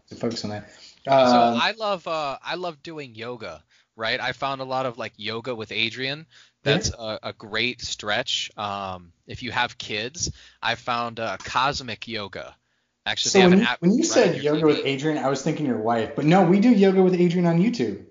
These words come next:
Speaker 2: Yes, Yoga with Adriene on YouTube is, is awesome. It's, it's, she does, like, a thirty-day yoga challenge if you're just trying to get into it. Um, like me, yeah, right now I don't have a, a really good, uh, <laughs> like, office chair. I don't have my standing desk. I'm kinda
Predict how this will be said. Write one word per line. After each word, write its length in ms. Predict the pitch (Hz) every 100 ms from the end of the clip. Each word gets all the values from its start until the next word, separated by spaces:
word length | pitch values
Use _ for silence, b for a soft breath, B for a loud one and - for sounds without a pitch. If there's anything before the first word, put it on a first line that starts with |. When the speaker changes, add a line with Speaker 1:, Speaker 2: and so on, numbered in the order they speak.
| _
Speaker 2:
Yes, 520 | 175 170 180 - - 127
Yoga 320 | 123 143 151
with 100 | 156
Adriene 380 | 135 147 151 151
on 100 | 139
YouTube 460 | 143 - 120 117
is, 160 | 117 107
is 200 | 123 113
awesome. 440 | 107 - 139 113
It's, 120 | 107
it's, 200 | - 117
she 160 | - 123
does, 160 | 123 120
like, 160 | 117
a 40 | 101
thirty-day 500 | 123 123 131 123 123
yoga 280 | 120 120
challenge 440 | 117 - 117 120 113
if 80 | 120
you're 100 | 113
just 180 | 123
trying 220 | - 117 120
to 40 |
get 120 | 110
into 380 | 113 117 127 120
it. 180 | 120 123 B B B B
Um, 380 | 101 104 98 95
like 200 | 104 107
me, 280 | 123 120 120 120 B B _
yeah, 240 | 156 107 104
right 220 | 123 127
now 280 | 131 139 127
I 140 | 123
don't 180 | 131 127
have 360 | - 123 120 117
a, 260 | 117 110 - -
a 80 | 117
really 320 | 117 120 120
good, 300 | 117 113 110
uh, 260 | 101 95 95 -
<laughs> 140 | - -
like, 200 | - 107
office 400 | 117 117 123 -
chair. 440 | - 117 120 117
I 80 | 107
don't 200 | 104 -
have 160 | 117
my 140 | 104 87
standing 600 | - 123 113 113 117 113
desk. 380 | 117 117 120 -
I'm 100 | 101
kinda 320 | 107 104 104